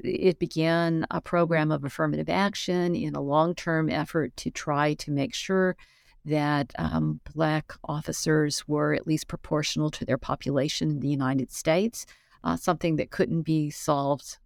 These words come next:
solved or addressed immediately because it's a long-term process, is raising up a general officer. Um, and it, uh, really, to its own ends, thought hard about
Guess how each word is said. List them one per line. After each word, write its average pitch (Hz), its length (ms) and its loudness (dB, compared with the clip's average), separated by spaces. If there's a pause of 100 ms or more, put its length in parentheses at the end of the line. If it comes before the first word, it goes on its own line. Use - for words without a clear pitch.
(140)
solved 135 460 0
or 143 120 2
addressed 135 520 0
immediately 180 560 2
because 156 400 0
it's - 160 -4
a 160 40 2
long-term 143 440 0
process, 135 420 -2
is 147 200 -6
raising 143 360 4
up 135 180 0
a 143 40 -4
general 131 400 0
officer. 165 520 -4 (480)
Um, 190 440 0
and 202 460 2
it, 202 280 0 (260)
uh, 196 300 4
really, 233 800 2 (360)
to 269 200 2
its 277 180 0 (120)
own 269 460 0 (120)
ends, 226 720 0
thought 214 280 2
hard 214 600 2
about 185 600 0